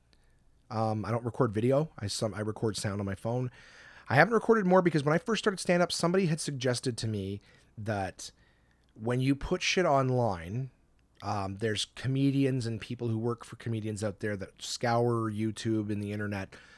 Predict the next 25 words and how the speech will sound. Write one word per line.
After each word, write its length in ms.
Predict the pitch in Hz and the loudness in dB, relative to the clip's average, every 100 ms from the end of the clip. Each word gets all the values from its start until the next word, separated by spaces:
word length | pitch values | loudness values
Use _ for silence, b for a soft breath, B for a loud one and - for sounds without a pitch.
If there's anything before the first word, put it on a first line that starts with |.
| B | B
looking 460 | 107 113 123 123 117 | -4 0 0 0 -2
for 440 | - 113 104 95 - b b b - | 0 0 0 -4 -8 b b b -4
material 600 | 120 - 123 113 113 110 | -4 0 2 2 2 0
from 200 | - 113 | -2 -4
comedians 500 | 117 113 104 107 101 | -2 -2 -2 -2 -2
who 100 | 101 | -2
are 60 | |
not 220 | 101 90 90 | -2 -4 -4
established. 800 | - 110 87 78 78 - - - b b b b b | -6 -4 -6 -6 -10 -12 -14 -18 b b b b b
So 400 | - - 110 95 95 | -8 -2 0 -2 -4
if, 180 | 110 131 | -4 -4
if 260 | 139 120 | -4 -4
you 80 | 139 | 0
don't 140 | 143 | 2
have 180 | 123 135 | 2 2
your 100 | 127 | 2
material 440 | 120 - 127 117 113 | 0 0 2 2 0
on 160 | 107 | -2
a 40 | 98 | -6
special 480 | - 113 104 - 110 | -4 -4 -2 -2 -4
or 100 | 101 | -4
something 400 | 113 104 110 104 | -4 -4 -6 -6
somewhere, 640 | - 107 107 104 104 104 _ - | -4 -4 -2 0 -2 -4 _ -8
you 100 | 110 | -4
know, 200 | 101 | -4